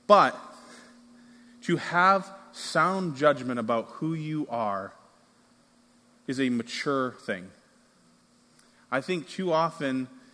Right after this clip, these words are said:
this is where we kinda go astray as a church. Either we say, "I'm not them, I can't accomplish that,"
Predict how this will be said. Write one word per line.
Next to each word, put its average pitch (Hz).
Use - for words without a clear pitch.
this 135
is 143
where 147
we 139
kinda 143
go 139
astray 139
as 110
a 107
church. -
Either 160
we 151
say, 143
"I'm 196
not 175
them, 143
I 135
can't 156
accomplish 135
that," 113